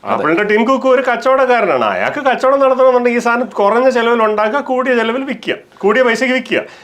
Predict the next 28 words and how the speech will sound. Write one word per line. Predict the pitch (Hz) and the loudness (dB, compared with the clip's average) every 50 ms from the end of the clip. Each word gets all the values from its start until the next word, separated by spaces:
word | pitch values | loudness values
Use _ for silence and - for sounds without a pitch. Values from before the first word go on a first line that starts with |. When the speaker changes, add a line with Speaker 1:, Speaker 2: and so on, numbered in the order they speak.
| - - 131 | -10 -6 -2
Speaker 2:
അതേ | 131 170 247 269 | 0 2 2 2
ആപ്പിളിന് | 269 214 202 220 214 214 269 277 269 254 | 2 2 0 0 0 0 0 0 0 0
ചെയ്യാൻ | 254 233 214 202 175 | 0 -2 -2 0 0
പറ്റുള്ളൂ. | 135 127 104 95 87 | -2 -4 -4 -6 -8
അപ്പോൾ | 87 - 208 240 - - - - - - - | -6 -6 -8 -10 -10 -16 -20 -20 -20 -20 -18
അവർക്കും | - - - - 269 - 302 - | -8 -6 -6 -4 -4 -4 -4 -2
ചെയ്യാൻ | 277 240 240 254 311 320 285 | -2 -2 -2 0 -2 -2 -2
പറ്റുന്നതിന് | 302 240 277 262 269 269 269 | -4 -4 -2 0 0 0 0
ഒരു | 269 254 247 | -2 -4 -2
പരിധിയുണ്ട്. | 226 214 226 240 220 202 196 139 - - - - - _ _ _ _ _ _ _ _ _ _ _ _ _ _ 131 | -2 -2 -2 -2 -2 -2 -2 -2 -4 -6 -10 -16 -20 _ _ _ _ _ _ _ _ _ _ _ _ _ _ -8
ഇത് | 131 208 | -4 -4
എല്ലാം | 240 196 123 117 127 151 202 254 277 294 | -2 -2 -2 -2 -2 -2 -2 -2 -2 -2
കൂടെ | 294 302 294 269 | -2 0 0 0
നടക്കില്ല. | 233 196 185 175 - 117 98 - - - _ _ _ _ _ _ _ _ - | 2 0 0 -2 -4 -6 -8 -10 -14 -18 _ _ _ _ _ _ _ _ -14
Speaker 1:
ഈ | 120 147 156 147 131 120 110 - | -10 -6 -4 -4 -4 -6 -6 -10
ട്രംപിൻ്റെ | - - 139 151 156 170 185 165 170 | -8 -8 -8 -6 -4 -4 -4 -4 -6
ഈ | 147 139 135 127 | -6 -4 -4 -4
ഒരു | 120 127 | -6 -6
നീക്കം | 104 92 92 92 92 - - 95 73 65 - - | -8 -10 -10 -12 -14 -12 -14 -14 -14 -14 -16 -14
അത് | 113 113 | -14 -14
പൂർണ്ണമായിട്ടും | 107 - 120 123 123 123 127 123 120 117 110 107 | -10 -10 -10 -10 -8 -8 -8 -8 -8 -10 -10 -10
വിജയിക്കുമോ? | 101 95 107 107 110 104 107 98 87 78 - - - | -10 -10 -10 -10 -10 -10 -12 -14 -16 -16 -18 -18 -14
അതായത്, | 104 101 101 98 98 98 101 98 101 101 95 95 90 90 95 | -10 -8 -6 -4 -4 -4 -4 -4 -4 -6 -6 -6 -8 -8 -8
ആ, | 98 98 98 95 - | -10 -10 -12 -12 -12
Microsoft-ും | - 104 101 101 107 98 - 98 - - 104 101 | -12 -14 -12 -12 -14 -14 -16 -18 -16 -16 -14 -12
Google-ും | 98 98 95 98 98 98 98 98 | -12 -12 -10 -12 -12 -12 -14 -14
ഒന്നും | 95 95 98 101 95 69 | -14 -14 -14 -14 -16 -16
അങ്ങനെ | 78 98 101 101 101 98 92 64 | -16 -16 -16 -14 -14 -16 -16 -18